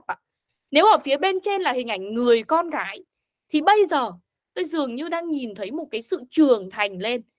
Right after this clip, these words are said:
Đó chính là hình ảnh về gì? Về người mẹ. Người mẹ phù sa của một vùng văn hóa xứ sở. Hay nói cách khác, sông Hương chính là cái dòng sông mà đã khai sinh ra cái nền văn hóa xứ sở. Và nền văn hóa xứ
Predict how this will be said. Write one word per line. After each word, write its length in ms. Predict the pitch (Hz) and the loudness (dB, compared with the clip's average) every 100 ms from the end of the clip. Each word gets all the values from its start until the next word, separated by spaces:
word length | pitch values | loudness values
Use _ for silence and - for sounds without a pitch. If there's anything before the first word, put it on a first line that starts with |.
| _ _ _ | _ _ _
Đó 180 | 233 262 | 4 4
chính 300 | 302 226 302 | 2 -4 -2
là 220 | 349 269 208 - _ _ | 0 0 -2 -10 _ _
hình 200 | - 285 254 | -6 -2 0
ảnh 200 | 220 190 | -2 -4
về 140 | 220 | -8
gì? 300 | 196 226 247 302 _ _ - | -6 -8 -10 -14 _ _ -4
Về 120 | 214 | -4
người 340 | 208 214 202 | -2 -2 0
mẹ. 340 | 196 208 - - _ _ _ _ _ | 0 -4 -6 -16 _ _ _ _ _
Người 160 | 247 294 | 2 6
mẹ 200 | 339 285 | 6 4
phù 280 | - 320 285 | 2 -2 -2
sa 360 | - 427 415 415 | 0 2 2 0
của 60 | |
một 140 | 233 214 | -6 -8
vùng 180 | 233 208 | -8 -6
văn 180 | 185 294 | -6 -4
hóa 200 | 262 185 | -6 -8
xứ 200 | - 190 | -8 -10
sở. 240 | - 247 180 _ _ _ _ | -4 -4 -4 _ _ _ _
Hay 160 | - 349 | -2 2
nói 140 | 269 | 2
cách 180 | 254 392 | 0 -6
khác, 180 | 392 453 | -6 -6
sông 260 | 381 349 | -6 -6
Hương 320 | 349 349 339 339 | -8 -8 -10 -10
chính 320 | 302 214 262 | -12 -10 -8
là 380 | 359 294 233 226 _ - - | -4 0 0 -2 _ -14 -2
cái 120 | 294 | 2
dòng 280 | 302 269 220 | 4 2 0
sông 320 | - 349 330 | -2 0 0
mà 80 | 226 | -2
đã 160 | 196 | -2
khai 480 | - - 415 427 415 370 | -8 -4 0 2 0 -2
sinh 200 | 403 392 | -2 0
ra 80 | 370 | 0
cái 140 | 359 | 0
nền 320 | 277 320 240 190 | 2 4 2 0
văn 160 | 269 | -6
hóa 240 | 302 202 190 | -4 -4 -6
xứ 220 | 226 202 | -10 -6
sở. 240 | 339 226 - _ _ _ - | 0 0 -2 _ _ _ 0
Và 100 | 320 | 4
nền 180 | 330 320 | 4 4
văn 140 | 392 | 2
hóa 140 | 392 | 0
xứ 180 | 285 294 | -2 -4